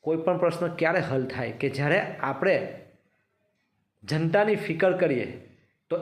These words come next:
એ પ્રશ્ન હલ થાય. આજે આપણે, જનતાએ આપણને મોટા પદ પર બેસાડેલા છે,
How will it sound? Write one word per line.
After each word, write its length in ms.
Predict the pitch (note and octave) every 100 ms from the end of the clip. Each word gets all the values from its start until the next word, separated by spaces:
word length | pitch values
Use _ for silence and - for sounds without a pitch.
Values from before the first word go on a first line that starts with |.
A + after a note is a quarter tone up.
| G3
એ 80 | G#3+
પ્રશ્ન 380 | G#3+ C#3+ -
હલ 200 | D#3 C#3
થાય. 260 | C3 - G#2 - - _ _ _ _ _ _
આજે 220 | B2+ D3+
આપણે, 460 | F#3+ E3 D#3+ G3 G#3 E3 - - - -
જનતાએ 500 | C3+ E3 E3 G#3 G#3
આપણને 400 | F#3+ G#3 G#3+ F#3+ D3 -
મોટા 340 | C#3+ E3 G#3
પદ 220 | G#3 G#3 G3
પર 100 | A3
બેસાડેલા 560 | F#3+ F3 F#3 F3+ F3+ D#3
છે, 160 | -